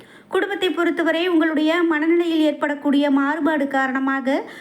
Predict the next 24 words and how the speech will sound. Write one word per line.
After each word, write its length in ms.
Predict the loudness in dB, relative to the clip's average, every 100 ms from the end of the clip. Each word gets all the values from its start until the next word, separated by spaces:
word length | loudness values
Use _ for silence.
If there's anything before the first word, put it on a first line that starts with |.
| -6
துணையிடத்தில் 600 | -2 0 0 -2 0 2
மகிழ்ச்சியை 520 | 2 2 -2 0 0
வெளிப்படுத்த 500 | 2 0 0 -2 -2
மாட்டீர்கள். 560 | -4 -6 -8 -6 0 0 -2 -10 -6
துணையுடன் 520 | -2 -2 -2 -2 0
யதார்த்தமாகவும் 920 | 0 0 -4 -4 -2 -2 -2 0 0
சந்தோஷமாகவும் 800 | 0 -2 -2 -2 0 0 0 0
இருப்பது 440 | 2 2 -2 -4 -4
நல்லது. 260 | -6 -10 -6 -6 -8 -16 -20 -20 -4
நிதி 160 | -2 0
நிலைமையை 520 | 0 2 2 2 0
பொறுத்தவரை, 640 | 0 -2 -2 -2 0 0
செலவுகள் 580 | 0 -2 -2 -2 -2 -2
சற்று 280 | -4 -4 -2
அதிகமாக 580 | -2 -4 -2 -2 -2 -4
காணப்படலாம். 720 | -8 -8 -8 -10 -10 -6 -6 -8 -18 -6
பணத்தை 420 | -4 -4 -2 -2
சிக்கனமாக 680 | 0 -2 -4 -4 -2 -2 -2
கையாள 480 | -4 -4 -4 -4 -6
வேண்டும். 420 | -8 -6 -2 -2 -4 -10
தேவையற்ற 560 | -4 -2 0 -2 -2 -4
செலவுகளை 540 | -2 -2 -2 0 -2
குறைக்க 360 | -4 -8 -6 -6
வேண்டும். 440 | -6 -6 -4 -6